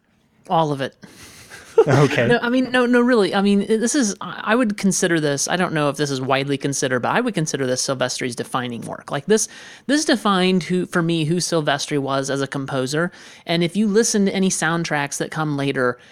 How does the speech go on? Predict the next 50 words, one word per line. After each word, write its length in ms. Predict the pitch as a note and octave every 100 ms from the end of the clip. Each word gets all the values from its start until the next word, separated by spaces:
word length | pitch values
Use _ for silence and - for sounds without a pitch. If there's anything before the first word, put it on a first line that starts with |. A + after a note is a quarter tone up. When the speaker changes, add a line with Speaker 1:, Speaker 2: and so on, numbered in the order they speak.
| - -
Speaker 1:
you 180 | F#3
can, 360 | G#3 G3 F3 E3
you 100 | G3
can 140 | -
instantly 460 | G3+ A3 A3 G#3+ F3+
recognize, 840 | E3 D#3 E3 D#3+ D3 D3 C#3+ C#3 -
it, 160 | A3+
it's 160 | B3 A#3+
not 140 | E4
like 140 | D#4 B3+
Silvestri 400 | A3 G3 F3 -
repeats 380 | C#3 - D#4 -
himself. 520 | G2 A2+ G#2+ - -
Uh, 500 | - C#3+ C3 - - -
Speaker 2:
Right. 300 | C#3 C3 A2
Speaker 1:
whereas 300 | D#3 G3 G3 F#3+
I 80 |
would, 220 | G3 F#3 F3+
I 80 |
would 140 | F#3 F3+
say 140 | E3+ D#3
somebody 240 | E3 D#3+
like 140 | D3+ D#3
James 260 | D#3+ D3+
Howard, 440 | - D3+ D3+ D3 D3+
he 80 |
ki-, 260 | E3 - D#3+
he 160 | E3 D#3
kinda, 440 | D#3+ D#3 D3+ D#3
um, 320 | C#3+ C3+ B2+
not 140 | D3 C#3
James 180 | B2 A#2+
Howard, 320 | A#2 A#2+ B2+
um, 400 | C3+ C3 B2+ B2 _ - -
uh, 80 | C3+
James 220 | - E3+
Horner. 260 | G#3+ G3 - - - -
He 120 | A3
would, 180 | G#3+ G3
he, 340 | F3+ F#3+ F#3+
he 180 | F3+ C4
would 180 | D4 G#3
get 120 | G3
into 260 | G3 F3+ F3+
a 40 |
little 180 | E3+ E3+
bit 120 | E3
of 140 | D#3 D3
repeating 500 | D#3 D3+ - E3 D#3+
himself. 420 | E3 - D3+